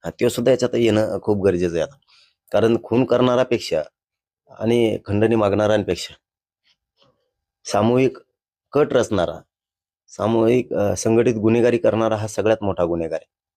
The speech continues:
मग ते सरमाड्या का खारमाड्या कोण आहे, तो मुख्य आरोपी करणं, अ, खूप गरजेचं आहे.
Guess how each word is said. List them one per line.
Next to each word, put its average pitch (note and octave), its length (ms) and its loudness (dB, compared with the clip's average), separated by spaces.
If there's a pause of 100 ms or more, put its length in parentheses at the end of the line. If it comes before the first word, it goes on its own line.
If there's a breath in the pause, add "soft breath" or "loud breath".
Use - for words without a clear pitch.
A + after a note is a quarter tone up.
(120)
मग A2+ 180 -6
ते C#3 100 2
सरमाड्या A2 420 0
का A2+ 140 0
खारमाड्या F#2 360 -4
कोण G2+ 220 -6
आहे, E2+ 100 -4 (480)
तो A2 240 4
मुख्य A2 300 0
आरोपी G2+ 300 0
करणं, G2+ 380 -2
अ, F#2+ 300 -4
खूप F#2 220 -2
गरजेचं E2+ 380 -2
आहे. - 120 -18